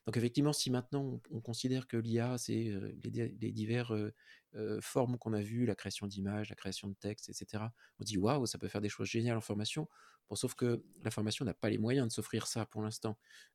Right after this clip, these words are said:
Donc, euh, les possibilités de l'I A en formation sont plus re-, plus modestes. Faut pas rêver, mais à la fois, faut découvrir aussi ce que ça apporte. Donc, on a une, un atelier qui a permis de découvrir ça.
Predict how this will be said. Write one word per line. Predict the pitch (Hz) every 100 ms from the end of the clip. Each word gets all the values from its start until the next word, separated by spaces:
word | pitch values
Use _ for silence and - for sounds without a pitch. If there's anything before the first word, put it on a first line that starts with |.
| -
Donc, | 123 120 - -
euh, | 117 110 113
les | 113 110 113
possibilités | - 127 - 127 127 131
de | 123
l'I | 123
A | 120
en |
formation | 117 113 113 156
sont | 151 127
plus | 117 135
re-, | 123 220 196 - -
plus | 123
modestes. | 131 143 135 - 123
Faut | 120
pas | 123
rêver, | 127 143 139 127 - -
mais | 117
à | 117
la | 123
fois, | 156 165 180 -
faut | - 139
découvrir | 139 139 139
aussi | 131 - 175
ce | -
que | 135
ça | - 143
apporte. | - 131 - -
Donc, | 123 117
on |
a | 123
une, | 123 120 117 -
un | 113
atelier | 117 117 120 131 147
qui | 120
a |
permis | 113 123
de | 123
découvrir | 123 120 131 -
ça. | 123